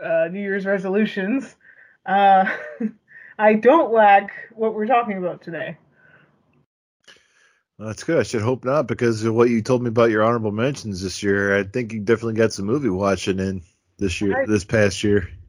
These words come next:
Speaker 1: I definitely did. I, I did not think I had watched, like, so many newer, like, so many new films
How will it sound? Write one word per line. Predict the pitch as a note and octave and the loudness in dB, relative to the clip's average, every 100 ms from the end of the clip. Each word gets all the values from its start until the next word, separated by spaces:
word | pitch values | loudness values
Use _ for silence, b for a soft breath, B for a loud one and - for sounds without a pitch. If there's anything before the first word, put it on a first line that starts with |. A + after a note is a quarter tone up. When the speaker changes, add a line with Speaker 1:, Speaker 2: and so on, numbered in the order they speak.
| - - _ - | -20 -20 _ -12
Speaker 1:
I | G3+ B3 C#4 G#3+ - _ _ | 0 2 2 -2 -12 _ _
definitely | G#3+ A3 - B3+ G#3 A3+ G#3 | -2 -2 -2 -4 -2 -4 -4
did. | F#3+ A3+ F#3 D#3 | 0 2 2 0
I, | E3 G3+ G#3+ A3+ G#3+ G3+ b b b b b b | 0 2 2 2 -4 -8 b b b b b b
I | - G#3+ | -2 0
did | A#3 A#3+ | 0 0
not | A#3 C4 A#3+ | 2 0 -2
think | A#3 B3 | -6 2
I | A3+ | 4
had | G#3 F#3 | 4 2
watched, | F#3+ G3 G3+ - - - _ _ _ - - - | 2 2 2 -4 -20 -20 _ _ _ -20 -14 -4
like, | G3+ F#3 - _ | -2 -2 -4 _
so | - - G#3 G#3+ | -20 -8 -2 0
many | G#3+ G3+ | 2 0
newer, | G3 F#3+ F#3+ G#3 A#3+ A#3+ - | 0 0 2 4 4 4 2
like, | F#3 F3+ - | -2 -4 -2
so | G#3+ | 2
many | A3 G#3+ G3 | 4 4 2
new | F#3+ G3 | 0 0
films | - F#3+ G3+ B3 B3+ - - | 0 2 2 0 -6 -12 -20